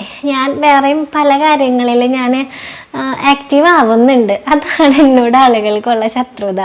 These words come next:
അതെന്തിനാണെന്ന് ചോദിച്ചു കഴിഞ്ഞാൽ എനിക്കറിയില്ല. അത് ഓരോരുത്തരുടെ, ആ, കാര്യങ്ങളല്ലേ. അപ്പോ, ആ, കണ്ണനും കൂടിയാണ് അതിന് ഉത്തരവാദി. കണ്ണനും കൂടെ എൻ്റെ അടുത്ത് സഹകരിക്കുന്നത് കൊണ്ടല്ലേ ഞാനിങ്ങനെ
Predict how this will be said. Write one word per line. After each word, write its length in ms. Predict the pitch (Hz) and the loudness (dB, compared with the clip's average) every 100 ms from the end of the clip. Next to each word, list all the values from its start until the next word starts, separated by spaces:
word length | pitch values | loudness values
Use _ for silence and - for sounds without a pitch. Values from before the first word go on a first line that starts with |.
| - - - - - | -6 -8 -8 -10 -6
അതെന്തിനാണെന്ന് 960 | 247 302 302 254 247 294 370 339 302 302 | 0 2 4 4 4 2 0 0 -2 0
ചോദിച്ചു 340 | 320 294 277 | -2 0 -2
കഴിഞ്ഞാൽ 260 | 269 269 262 | 0 0 0
എനിക്കറിയില്ല. 760 | 240 277 285 233 220 226 220 | 0 0 0 2 2 2 0
അത് 260 | 208 214 240 | -2 -4 -4
ഓരോരുത്തരുടെ, 960 | 247 254 226 220 214 - 208 208 233 240 - - - - | 0 2 2 -2 -4 -6 -8 -4 -6 -8 -18 -18 -18 -10
ആ, 220 | 240 233 | -4 -2
കാര്യങ്ങളല്ലേ. 720 | 240 262 233 220 220 226 214 | 0 2 2 0 2 2 2
അപ്പോ, 280 | 214 220 262 302 - - 262 | 0 0 2 2 0 -8 -6
ആ, 200 | 269 269 254 - - - | -2 0 -2 -6 -18 0
കണ്ണനും 420 | 269 262 269 285 | 2 4 4 4
കൂടിയാണ് 420 | 339 320 254 262 254 | 4 4 6 4 4
അതിന് 240 | 233 233 | 2 2
ഉത്തരവാദി. 640 | 240 220 202 196 196 202 - - - - | 0 0 0 0 0 -4 -6 -16 -20 -10
കണ്ണനും 380 | 240 233 233 247 | -4 -2 -2 0
കൂടെ 200 | 277 269 | 2 2
എൻ്റെ 200 | 262 262 | 0 0
അടുത്ത് 220 | 262 247 240 | 0 0 0
സഹകരിക്കുന്നത് 880 | 269 247 233 226 220 226 214 208 214 | 2 2 0 0 0 -2 -4 -4 -4
കൊണ്ടല്ലേ 400 | 214 220 240 226 | -2 0 2 2
ഞാനിങ്ങനെ 540 | 220 214 214 214 220 | 0 -4 -6 -4 -4